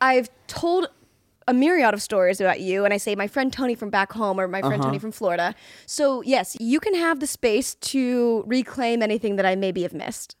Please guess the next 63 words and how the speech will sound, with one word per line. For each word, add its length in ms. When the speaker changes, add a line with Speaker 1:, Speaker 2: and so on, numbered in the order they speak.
Speaker 2:
Okay, 360
this 200
was 120
definitely 220
the 60
first 360
time 200
I'd 160
ever 340
come 160
to 60
your 140
house. 360
It 120
was 160
me, 420
it 100
was 140
your 80
boyfriend 360
at 80
the 60
time. 380
Speaker 1:
And 160
the 60
pasta. 680
<laughs> 40
Speaker 2:
And 100
I 60
think, 220
I 80
think 180
our 120
friend 220
Grace 240
was 100
there 160
as 100
well. 300
Speaker 1:
Okay, 220
so 80
it 40
was 60
a 40
party. 440
Speaker 2:
There 200
was 160
multiple 280
people 280
is 60
what 100
I'm 80
getting 180
at. 160
Speaker 1:
Love 200
that 140
three 300
people 240
is 80
a 60
party 260
for 220
me. 180